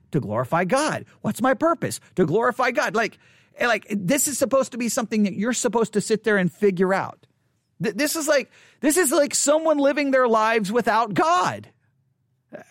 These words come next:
But this is Christianity, uh, today.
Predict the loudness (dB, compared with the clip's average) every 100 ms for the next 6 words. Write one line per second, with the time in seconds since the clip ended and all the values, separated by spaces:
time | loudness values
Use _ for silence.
0 | _ _ _ _ -4 0 0 -2 -4 -2
1 | -2 0 -2 0 0 2 0 -2 -8 _
2 | _ _ -4 -4 -4 -4 -4 -4 -10